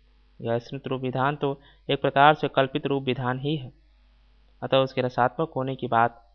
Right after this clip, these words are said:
मान्य हो सकती है। किंतु प्रत्यक्ष रूप विधान में हृदय का सर्वथा मुक्त होना और सत्व का उद्रिक्त होना सहज संभाव्य नहीं है। रसानुभूति को प्रत्यक्षानुभूति से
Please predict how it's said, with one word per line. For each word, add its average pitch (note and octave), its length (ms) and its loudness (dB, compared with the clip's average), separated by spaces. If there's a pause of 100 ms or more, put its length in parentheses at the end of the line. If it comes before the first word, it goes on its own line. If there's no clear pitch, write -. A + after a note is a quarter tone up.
(120)
मान्य A#2+ 260 -2
हो C#3 140 -4
सकती D3+ 380 -6
है। A#2+ 320 -4 (120)
किंतु A#2+ 200 -8
प्रत्यक्ष - 480 -2
रूप B2+ 200 -4
विधान B2+ 340 -2
में C3 120 -8
हृदय B2+ 240 -2
का A2 180 -2
सर्वथा A#2+ 420 -6
मुक्त C#3 220 -8
होना B2+ 400 -4 (400)
और A2+ 120 -2
सत्व - 280 -6
का A#2+ 420 -2
उद्रिक्त C#3 420 -4
होना A#2 400 -6 (380)
सहज B2+ 200 6
संभाव्य A2+ 560 -4
नहीं B2 220 -8
है। A#2+ 180 -16 (2000)
रसानुभूति F3+ 600 2
को C3 240 -2
प्रत्यक्षानुभूति D3+ 1000 0
से A#2+ 280 -6